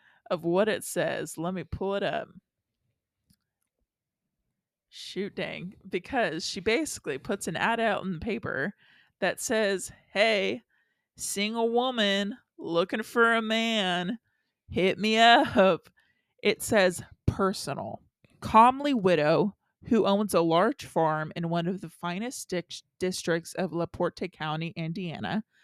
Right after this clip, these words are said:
desires to make the acquaintance of a gentleman with a view to joining fortunes. No replies by re-, letter will be considered unless the sender is willing to follow an answer with a personal visit." <laughs>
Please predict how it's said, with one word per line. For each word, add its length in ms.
desires 680
to 100
make 240
the 140
acquaintance 680
of 120
a 60
gentleman 720
with 200
a 80
view 400
to 160
joining 480
fortunes. 1000
No 240
replies 580
by 160
re-, 260
letter 600
will 200
be 120
considered 680
unless 380
the 140
sender 400
is 200
willing 320
to 120
follow 360
an 100
answer 460
with 260
a 40
personal 560
visit." 360
<laughs> 360